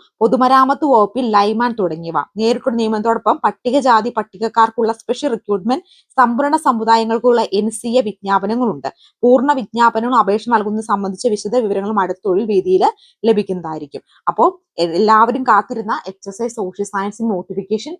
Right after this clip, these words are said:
നാളെ കഴിഞ്ഞ്, അതായത് ഏപ്രിൽ മുപ്പതാം തീയതി ബുധനാഴ്ച വരുന്നതായിരിക്കും ട്ടോ.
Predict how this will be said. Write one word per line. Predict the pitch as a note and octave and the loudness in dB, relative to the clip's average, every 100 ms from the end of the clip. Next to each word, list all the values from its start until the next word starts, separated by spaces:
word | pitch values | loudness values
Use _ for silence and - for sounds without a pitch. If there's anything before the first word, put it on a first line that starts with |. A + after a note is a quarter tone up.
| _ _ _ G3 | _ _ _ -4
നാളെ | F#3+ G#3 A#3 A3 | 0 2 2 0
കഴിഞ്ഞ്, | F3 D#3+ F3 D3+ E3+ | -4 -6 -10 -16 -10
അതായത് | E3+ E3 D#3+ F#3 - | -6 -6 -6 -8 -8
ഏപ്രിൽ | F3+ F3+ - G3+ C4+ | -8 -8 -6 -6 -6
മുപ്പതാം | F3+ - F3+ F3 F3+ G3 | -8 -8 -4 -2 -2 -2
തീയതി | G3+ A#3 F#3+ | -2 -2 -4
ബുധനാഴ്ച | E3+ E3 A#3 G#3 E3+ F#3 B3 G#4 _ _ _ | -6 -4 -2 -2 -4 -2 -2 -2 _ _ _
വരുന്നതായിരിക്കും | F3+ F3+ D#3+ E3+ D#3 D3 A3 | 0 0 -2 -2 -2 -2 -2
ട്ടോ. | C#4 | -2